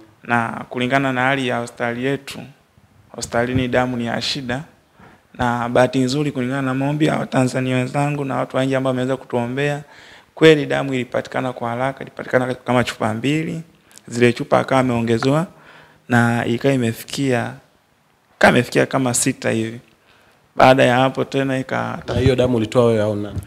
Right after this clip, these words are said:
Speaker 1: Ah, ah, sijatoa. Ile damu baada ya kuja tu kufika, manesi walikuja kumwekea moja kwa moja.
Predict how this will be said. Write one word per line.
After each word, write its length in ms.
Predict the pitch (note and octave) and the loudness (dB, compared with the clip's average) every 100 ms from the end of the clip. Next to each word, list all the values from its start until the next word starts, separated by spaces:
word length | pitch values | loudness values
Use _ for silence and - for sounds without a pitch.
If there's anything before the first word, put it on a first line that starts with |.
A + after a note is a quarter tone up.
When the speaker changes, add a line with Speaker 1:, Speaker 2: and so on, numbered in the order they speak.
| - | -6
Speaker 1:
Ah, 120 | A#2 | 0
ah, 120 | B2+ B2 | 2 2
sijatoa. 640 | A2+ A2 - B2 A2+ A2 - - _ _ _ | 0 -2 -2 -2 -2 -4 -12 -20 _ _ _
Ile 200 | C3+ C3+ | 4 6
damu 200 | C3+ C3 | 8 6
baada 160 | C3 C3+ | 6 6
ya 60 | B2+ | 4
kuja 200 | C3+ A#2+ | 4 4
tu 140 | C3 | 2
kufika, 400 | A2+ - C3+ A#2+ | -2 0 0 2
manesi 360 | A#2 A#2+ B2+ A#2+ | 0 0 0 0
walikuja 320 | A#2 B2 A#2+ | -2 -2 -2
kumwekea 360 | A#2+ A2+ B2 A#2 | -2 -2 -2 -2
moja 260 | A2+ A#2 | -4 -4
kwa 180 | A2+ A2+ | -4 -6
moja. 360 | A2+ A2+ - | -6 -8 -10